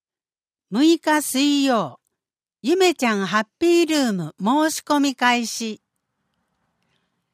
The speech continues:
十五日金曜、不動産相談。二十四日日曜、日曜会長日。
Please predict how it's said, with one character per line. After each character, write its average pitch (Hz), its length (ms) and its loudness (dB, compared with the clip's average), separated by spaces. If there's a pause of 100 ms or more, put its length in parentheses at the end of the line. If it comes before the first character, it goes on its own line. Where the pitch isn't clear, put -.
(120)
十 330 320 0
五 247 160 2
日 208 420 -4
金 294 360 2
曜、 226 360 -2 (500)
不 233 200 -6
動 349 260 2
産 330 320 0
相 262 320 0
談。 135 240 -10 (1700)
二 294 180 -2
十 311 340 0
四 208 220 2 (100)
日 190 280 -2 (120)
日 214 420 -2
曜、 214 420 -2 (600)
日 233 380 -2
曜 330 300 4
会 294 320 0
長 226 320 0
日。 139 240 -12